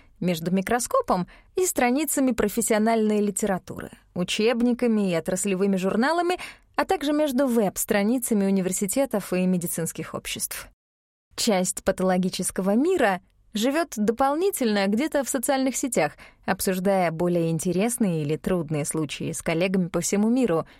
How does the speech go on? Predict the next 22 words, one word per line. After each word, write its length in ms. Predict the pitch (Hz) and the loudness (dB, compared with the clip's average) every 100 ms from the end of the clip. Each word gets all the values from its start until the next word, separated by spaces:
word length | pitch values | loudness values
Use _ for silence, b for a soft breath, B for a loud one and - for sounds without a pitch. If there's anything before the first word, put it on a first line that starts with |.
| B | B
делясь 420 | - 277 311 247 - | -2 0 0 -2 -2
рабочими 600 | 170 165 165 170 160 160 | 0 -2 -2 -4 -4 -2
идеями, 560 | 180 339 311 269 247 | -2 0 0 0 0
сомнениями, 960 | 220 - 151 160 226 311 269 240 220 202 | -2 -4 -2 0 0 0 0 0 0 0
размышлениями, 1080 | 156 160 156 147 233 302 285 254 240 240 226 B B B | 0 -2 -6 -4 0 2 2 2 2 2 0 B B B
пересылая 520 | 311 294 349 370 339 | -2 0 0 2 2
друг 240 | 269 262 | 2 0
другу 320 | 269 339 269 226 | 2 0 0 0
как 340 | 190 190 - | 0 -2 -6
профессиональные 800 | - 196 208 226 214 220 214 220 | -6 -4 -2 0 2 2 2 0
шутки, 560 | 214 381 - - 196 185 B B | 0 -4 -2 0 0 -2 B B
так 220 | - - | -6 -4
и 100 | - | -2
совершенно 540 | 240 240 214 - 277 254 | -2 -2 -2 -2 0 2
несмешные 720 | 233 220 220 208 - 175 143 | 2 2 0 0 -2 -2 0
материалы 680 | 135 135 180 160 170 214 196 | -2 -2 -4 -2 -2 0 -2
и 60 | 156 | -4
советы. 520 | - 156 120 - - - _ _ _ _ _ _ _ _ _ | -4 -6 -8 -12 -20 -20 _ _ _ _ _ _ _ _ _
Тысячи 500 | 220 240 240 254 254 | 0 2 0 0 2
изображений, 800 | 233 208 196 185 170 143 - - _ _ | 2 2 2 0 -2 -4 -4 -8 _ _
сотни 420 | - - 220 233 | -4 0 2 2
таблиц 560 | 226 208 190 202 226 - | 2 2 2 0 -2 -6